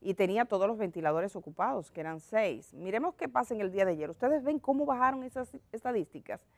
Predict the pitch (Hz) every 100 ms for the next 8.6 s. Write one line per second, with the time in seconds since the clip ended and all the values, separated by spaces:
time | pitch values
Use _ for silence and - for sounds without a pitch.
0 | _ _ _ _ _ _ - - 196 240
1 | 240 233 233 226 247 262 247 370 330 294
2 | 214 226 214 214 196 185 180 170 160 160
3 | 156 190 190 160 - 156 156 165 160 156
4 | 160 160 - 165 208 196 180 156 135 131
5 | 143 156 165 165 180 175 170 - 165 151
6 | 143 175 175 165 165 190 190 180 170 190
7 | 190 175 170 240 247 208 190 170 160 160
8 | 175 208 214 180 180